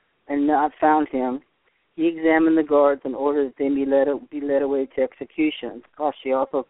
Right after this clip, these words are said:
killed his own guards. Then he went down from Judea to Syria where,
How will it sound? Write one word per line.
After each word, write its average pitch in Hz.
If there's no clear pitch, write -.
killed 135
his 123
own 123
guards. 135
Then 170
he 190
went 156
down 156
from 139
Judea 147
to 135
Syria 151
where, 131